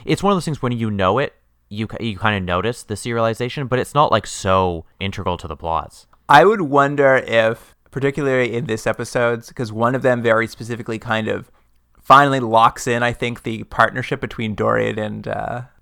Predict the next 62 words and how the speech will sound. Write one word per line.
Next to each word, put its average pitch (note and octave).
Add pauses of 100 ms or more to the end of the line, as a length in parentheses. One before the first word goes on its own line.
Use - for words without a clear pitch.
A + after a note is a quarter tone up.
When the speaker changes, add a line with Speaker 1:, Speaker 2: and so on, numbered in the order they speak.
(160)
Speaker 2:
Kennicks, - (360)
that B2 (160)
if B2
you C#3
were C3+
to C3
jump C#3+
back B2+
to B2
it A#2
and A#2
they're A2
like, A2 (160)
"I F3
don't B2
like C#3+
this A2+
robot," G#2
it'd A2
be A#2
kinda, A2
it'd C3
be D3
a C3+
little C3
jarring, D3+
'cause F3+
you're A#2
like, G#2+
"I F#3+
thought B3+
you C4
liked C4+
each C3+
other A2
now." A2+
<laughs> - (380)
Speaker 1:
Right, D#2 (120)
right. D#2+
Fair F3
enough. E2+ (120)
Speaker 2:
I C#3
mean, D3+ (100)
and C#3+
I -
only E3
say C#3+
that A#2
because G#2+
that's A#2
what A2+
I A2
remember G#2+
when G#2+
I G#2+
originally G#2+
watched G2
the -
show. -
<laughs> D3+ (380)
Speaker 1:
Mm. F#2+ (420)
Okay. E2